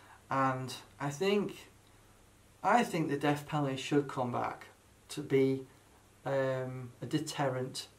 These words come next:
against them doing something like this. Um,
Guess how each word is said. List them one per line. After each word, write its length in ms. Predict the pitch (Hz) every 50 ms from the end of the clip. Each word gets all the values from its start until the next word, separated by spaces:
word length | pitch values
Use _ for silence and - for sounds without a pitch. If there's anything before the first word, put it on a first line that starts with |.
| - -
against 440 | 135 123 - 143 135 131 127 - - - - - -
them 220 | 143 127 123 120 120 - 135 -
doing 380 | - 139 127 131 131 120 113 -
something 440 | - - 131 120 117 - 117 113
like 200 | 113 110 110 110
this. 320 | 117 113 117 - - - - - - - - - - - - - - - - - -
Um, 480 | 127 127 127 127 127 127 131 127 123